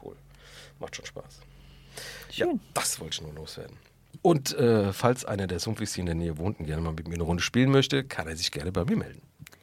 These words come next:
Speaker 2: Ja, macht's das.
Speaker 1: Das wär jetzt die Stelle, wo du sagen musst, wie man uns erreichen kann.
Speaker 2: <laughs> Danke für diese goldene Brücke, Maddie.
Speaker 1: <laughs>
Speaker 2: Äh,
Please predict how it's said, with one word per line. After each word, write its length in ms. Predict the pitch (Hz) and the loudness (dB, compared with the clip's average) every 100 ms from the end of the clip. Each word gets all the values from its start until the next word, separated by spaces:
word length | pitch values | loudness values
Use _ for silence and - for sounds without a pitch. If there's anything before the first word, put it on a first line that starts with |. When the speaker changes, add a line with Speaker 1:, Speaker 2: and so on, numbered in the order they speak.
| - | 6
Speaker 2:
Ja, 160 | 262 | 6
macht's 300 | 202 226 - | 6 2 -6
das. 180 | - - - _ _ _ _ - - - - _ _ - | -16 -16 -18 _ _ _ _ -16 -16 -18 -20 _ _ -4
Speaker 1:
Das 240 | 92 - | 0 0
wär 100 | 101 | 0
jetzt 160 | 107 - | -2 -2
die 40 | 107 | 0
Stelle, 280 | - 113 | 2 2
wo 100 | 107 107 | 0 0
du 80 | |
sagen 260 | 95 95 98 | 0 -2 -4
musst, 160 | 98 - | -6 -4
wie 40 | |
man 80 | 98 | -4
uns 140 | 90 87 | -4 -4
erreichen 340 | 90 135 - | -4 -4 -4
kann. 240 | - 80 85 - _ - | -6 -8 -10 -18 _ -8
Speaker 2:
<laughs> 500 | - - - 240 180 - - - - - - - _ - - - - - - | -8 -8 -10 -6 -6 -6 -16 -8 -8 -8 -20 -20 _ -18 -10 -10 -10 -12 0
Danke 240 | 240 226 | 2 2
für 140 | - | 0
diese 300 | - 247 302 | 4 6 8
goldene 320 | 247 254 311 233 | 10 10 10 6
Brücke, 280 | 240 285 | 4 4
Maddie. 280 | 196 185 247 | 4 4 2
Speaker 1:
<laughs> 80 | 339 160 - - - - - - - _ - | 2 -4 -6 -10 -10 -20 -20 -20 -20 _ 6
Speaker 2:
Äh, 460 | 214 214 214 208 | 8 10 10 8